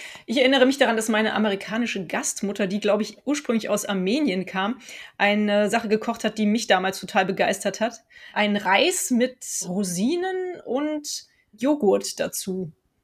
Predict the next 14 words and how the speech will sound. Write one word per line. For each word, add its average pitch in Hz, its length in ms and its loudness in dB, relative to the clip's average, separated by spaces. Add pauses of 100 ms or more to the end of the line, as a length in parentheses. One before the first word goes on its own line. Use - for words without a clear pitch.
(160)
Also 190 240 -2
fand 202 240 -2
ich 196 160 -6
damals 202 320 2
auch - 160 -4
total 196 380 0
klasse 208 300 0
und 196 120 -2
voll 196 200 0
die 190 120 -4
Geschmacksexplosion 202 1080 -2
im 196 180 0
Mund. 208 280 0
Also 190 360 0